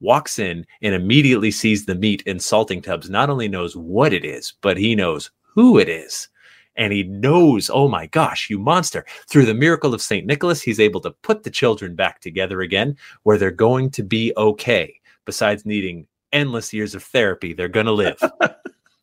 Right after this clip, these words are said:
Speaker 1: And he sends, Saint Nicholas sends them back to their parents and then tells the butcher, "This is an abomination, you Christmas cannibal. You can't do this.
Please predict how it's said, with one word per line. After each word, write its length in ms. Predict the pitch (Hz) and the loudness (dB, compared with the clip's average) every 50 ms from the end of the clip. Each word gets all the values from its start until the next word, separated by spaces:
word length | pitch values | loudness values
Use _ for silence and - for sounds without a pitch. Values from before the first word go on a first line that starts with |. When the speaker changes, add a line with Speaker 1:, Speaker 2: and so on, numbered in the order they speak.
| _ - - | _ -8 -6
Speaker 1:
And 120 | 117 107 | -4 -4
he 80 | 107 101 | -4 -4
sends, 400 | - - - 139 143 139 131 - | -6 -2 0 0 0 0 -2 -4
Saint 220 | - 147 139 123 | -2 -2 -2 -2
Nicholas 360 | 127 131 131 131 120 117 110 | -6 -8 -6 -6 -6 -6 -6
sends 260 | - - 120 123 127 120 | -4 -4 -4 -4 -4 -6
them 120 | 123 113 | -6 -2
back 240 | 104 107 104 101 - | 0 0 0 0 -4
to 60 | - 101 | -8 -6
their 120 | 101 95 | -6 -6
parents 520 | 92 - - 95 90 90 90 87 - - - - - _ _ | -6 -6 -6 -4 -4 -4 -4 -6 -8 -12 -12 -16 -20 _ _
and 160 | - 98 95 104 | -8 -4 -2 0
then 180 | 110 127 135 | 0 0 0
tells 360 | 135 - 131 120 113 110 - | -2 -2 0 0 0 0 -2
the 80 | - 104 | -4 -6
butcher, 480 | - - 110 107 - - 87 78 73 - _ _ _ _ _ _ _ _ _ | 2 2 2 2 2 -2 -2 -2 -4 -8 _ _ _ _ _ _ _ _ _
"This 260 | 92 92 120 117 - | -2 0 0 2 2
is 140 | 117 104 101 | -2 -2 -2
an 80 | 104 95 | -2 -2
abomination, 800 | 87 80 101 101 101 98 95 95 95 95 98 - - 87 82 82 | 0 2 2 2 2 2 0 0 0 0 0 -2 -4 -6 -8 -8
you 100 | 90 90 | -8 -10
Christmas 440 | - - - 117 110 - - 107 - | -10 -6 -6 -6 -6 -4 -6 -8 -8
cannibal. 500 | - - 113 107 101 101 95 90 87 82 | -6 -4 -4 -2 -2 -4 -4 -4 -6 -4
You 120 | 85 92 95 | -6 -8 -8
can't 300 | - - 117 113 98 101 | -4 -2 -2 -2 -2 -4
do 160 | 110 107 101 | -6 -6 -4
this. 360 | 85 82 80 - - - - | -6 -6 -6 -6 -8 -8 -10